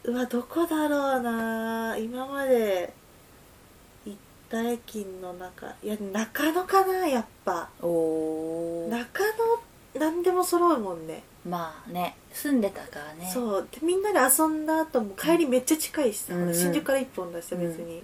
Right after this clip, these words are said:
Speaker 1: 中野かな、やっぱ。で、今働いてるのもあるし。中野かな。うん。
Speaker 2: うん。はい。えーっと、田舎で好きな場所。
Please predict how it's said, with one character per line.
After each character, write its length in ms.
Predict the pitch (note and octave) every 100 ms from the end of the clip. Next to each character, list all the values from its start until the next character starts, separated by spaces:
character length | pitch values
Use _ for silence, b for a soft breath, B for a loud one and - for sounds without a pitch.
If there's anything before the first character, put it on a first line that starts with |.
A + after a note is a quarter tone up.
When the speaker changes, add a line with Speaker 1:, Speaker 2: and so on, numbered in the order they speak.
| - B B B B B -
Speaker 1:
中 340 | - - -
野 100 | C4
か 160 | C4+ C#4+
な、 180 | C#4+ C#4
や 80 | G3+
っ 40 | -
ぱ。 180 | - - -
で、 60 |
今 160 | A#3 A#3
働 380 | - - A3 A3
い 40 |
て 140 | A3
る 100 | A3
の 120 | G3 F3+
も 100 | F3+
あ 60 |
る 100 | F3
し。 320 | - E3 D3+ - - - - - - - - - - -
中 120 | A3
野 100 | A3+
か 140 | A3+ A#3
な。 220 | A3+ A3+ A3+ - G3
う 40 |
ん。 220 | F#3+ E3+ E3 - - - -
Speaker 2:
う 40 |
ん。 400 | E3+ E3 D#3+ D#3 D3 - - - - - - - - - - - -
は 120 | - F3
い。 140 | E3 - - - - -
え 220 | E3+ E3+
ー 40 |
っ 20 | -
と、 260 | F3+ D#3+ -
田 300 | G#3 B3+ C#4
舎 120 | C#4 C4
で 100 | B3+
好 60 | - -
き 120 | A#3+
な 160 | F#3 D3+
場 160 | D3+
所。 220 | - -